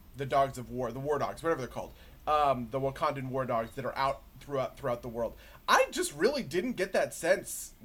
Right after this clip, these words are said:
from the Widows themselves. Like, there was this one very early scene with, like, Yelena, but, like, otherwise everything was completely unrelated to the Widows, and the Widows didn't show up until, like, the very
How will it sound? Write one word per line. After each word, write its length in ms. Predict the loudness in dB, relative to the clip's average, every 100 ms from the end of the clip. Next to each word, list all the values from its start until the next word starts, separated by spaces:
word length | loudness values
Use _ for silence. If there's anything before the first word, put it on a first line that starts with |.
| -4
from 340 | 0 0 -2 -4
the 80 | -6
Widows 420 | -2 0 0 -2
themselves. 640 | -8 -4 0 0 0 -4
Like, 120 | -6 -2
there 120 | -4
was 160 | -4
this 180 | -10 -10
one 460 | -2 2 2 2 -6 -14 -14
very 600 | -10 0 4 4 4 0 -2
early 340 | 0 0 -4
scene 460 | -12 -12 -8 -6 -6
with, 160 | -4
like, 220 | -2 -4
Yelena, 680 | -4 -6 -4 -6 -4 -2 0
but, 200 | 0 0
like, 180 | -2 -2 0
otherwise 600 | 2 6 6 4 0 -8 -18 -6 0
everything 280 | 0 0
was 100 | -4
completely 440 | -8 -10 -10 -2 0
unrelated 520 | 2 0 -4 -6 -10
to 80 | -6
the 100 | -6
Widows, 400 | -2 0 -2 -2
and 180 | -6 -4
the 60 |
Widows 280 | -2 -2 -4
didn't 260 | -10 -10 -10
show 320 | -6 0 2
up 160 | 2 0
until, 240 | -8 -6
like, 200 | -6 -6
the 60 | -8
very 380 | -6 -6 -8